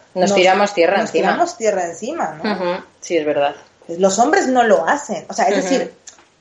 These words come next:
Speaker 2: eh, el tema de, de, de que nosotras nos haya costado, pues, el tema del voto, ¿no?
Speaker 1: Ujú.
Speaker 2: De que poco a poco nos hemos abierto camino en el mundo laboral, eh, que estamos igualando cada vez más los, los salarios y todo eso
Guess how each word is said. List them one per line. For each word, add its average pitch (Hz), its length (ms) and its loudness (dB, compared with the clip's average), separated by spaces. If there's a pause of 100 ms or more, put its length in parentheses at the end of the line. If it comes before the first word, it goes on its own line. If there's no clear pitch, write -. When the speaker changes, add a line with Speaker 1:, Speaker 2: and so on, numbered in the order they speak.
(120)
Speaker 2:
eh, 202 640 0
el 202 140 -2
tema 294 300 2
de, 254 160 4
de, 196 280 -2
de 202 140 0
que 202 100 -2
nosotras 226 920 2 (240)
nos 202 220 2
haya 240 180 4
costado, 202 480 2
pues, 185 140 -12
el 170 100 -14
tema 190 180 -4
del 175 180 -2
voto, 190 500 2
¿no? 202 460 0
Speaker 1:
Ujú. 202 240 0
Speaker 2:
De 196 80 0
que 190 80 0
poco 208 220 2
a 208 80 4
poco 208 220 -2
nos 202 180 -4
hemos 196 220 -2
abierto 185 320 0
camino 185 360 -2
en 185 80 -2
el 180 100 -2
mundo 185 240 0
laboral, 175 720 4 (320)
eh, 185 280 2
que 202 60 -2
estamos 202 360 -2
igualando 185 480 4
cada 175 220 2
vez 175 180 2
más 170 300 -4
los, 175 400 2 (240)
los 185 160 2
salarios 180 600 2
y 165 80 -6
todo 170 260 2
eso 220 420 -2